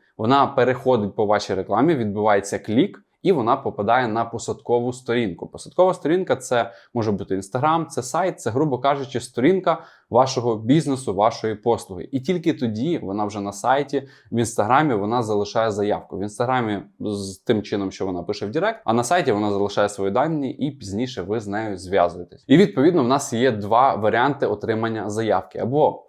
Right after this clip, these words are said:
як в першому варіанті, напряму одразу з реклами, що не так важко, або другий варіант більш важчий, тому що наша посадкова сторінка має бути добре оформлена. І от відповідно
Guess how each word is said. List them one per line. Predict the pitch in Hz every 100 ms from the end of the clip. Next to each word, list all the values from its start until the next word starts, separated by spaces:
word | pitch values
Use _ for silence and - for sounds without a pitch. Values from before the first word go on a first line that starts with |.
| -
як | 110 -
в |
першому | 104 92 87 90
варіанті, | 92 95 87 95
напряму | 120 135 131 107
одразу | 98 104 98 90
з |
реклами, | 113 156 170 180 180
що | - 147 -
не | - 120
так | 139 139
важко, | 131 131 - 120 -
або | 90 127
другий | 151 160 113 110
варіант | 110 117 110
більш | 98 117 -
важчий, | 101 127 - 113
тому | 104 110
що | -
наша | 104 120 117
посадкова | - - - 104 90
сторінка | - 131 143 101
має | 104 110
бути | 110 98
добре | 110 110 113
оформлена. | 101 - 127 110 95 95 92
І | 117
от | 107 104
відповідно | 98 - 135 156 143